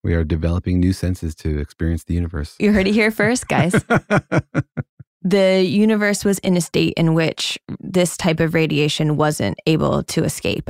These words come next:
Speaker 2: And then
Speaker 1: Mm-hmm.
Speaker 2: there was a cooling event
Speaker 1: Mm-hmm.
Speaker 2: in which, uh, the universe became transparent, allowing light to emanate through it.
Speaker 1: Mm-hmm.
Speaker 2: And this radiation is part of that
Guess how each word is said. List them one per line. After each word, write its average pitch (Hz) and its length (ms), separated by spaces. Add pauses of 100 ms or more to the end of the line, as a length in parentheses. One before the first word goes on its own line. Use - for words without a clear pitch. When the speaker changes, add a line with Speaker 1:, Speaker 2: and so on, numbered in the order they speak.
Speaker 2:
And 165 180
then 160 200
Speaker 1:
Mm-hmm. 165 80
Speaker 2:
there 156 200
was 147 400 (100)
a 101 280 (400)
cooling 180 640
event 175 520
Speaker 1:
Mm-hmm. - 260
Speaker 2:
in 175 180
which, - 360 (420)
uh, 143 340 (100)
the 160 100
universe 165 420
became 156 380
transparent, 151 720
allowing 156 680 (240)
light 147 420 (100)
to - 440
emanate 156 480 (560)
through 165 200
it. - 300
Speaker 1:
Mm-hmm. 80 280 (180)
Speaker 2:
And 160 420
this 175 680
radiation 165 720
is - 240 (100)
part - 420
of 160 180
that 151 300